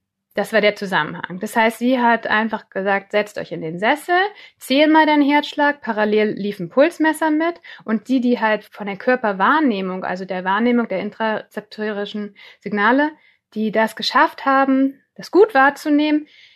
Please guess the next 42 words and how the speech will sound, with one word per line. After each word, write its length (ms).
die 300
waren 200
auch 240
jene, 360
die 220
dann 220
intuitiv 480
gegessen 500
haben 180
und 160
weniger 340
Gewichtsprobleme 840
hatten 340
und 260
insgesamt 540
einfach 360
eine 100
bessere 360
Lebensmittelauswahl 1000
hatten. 360
Das 200
heißt, 300
eine 100
Vermutung 540
liegt 220
nahe, 400
dass 180
es 160
nicht 240
nur 140
darüber 400
geht, 320
jetzt 180
auf 120
einer 120
Skala 400
Hunger 320
zu 200
lernen, 300
sondern 300
einfach 340
insgesamt 840